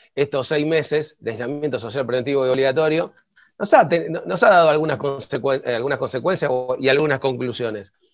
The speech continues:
La, la primera es que no estábamos tan apurados, que no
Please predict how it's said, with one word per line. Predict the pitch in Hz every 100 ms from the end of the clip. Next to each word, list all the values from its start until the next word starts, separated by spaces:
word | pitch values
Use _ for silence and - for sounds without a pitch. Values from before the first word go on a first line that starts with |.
| - _
La, | 139 156 151
la | 147 156
primera | 180 302 311
es |
que | -
no | 165
estábamos | 156 170 160 -
tan | 151 143
apurados, | 117 120 110 95 92 - _ _ _ -
que | 139 139 139 135 131 127 127
no | 131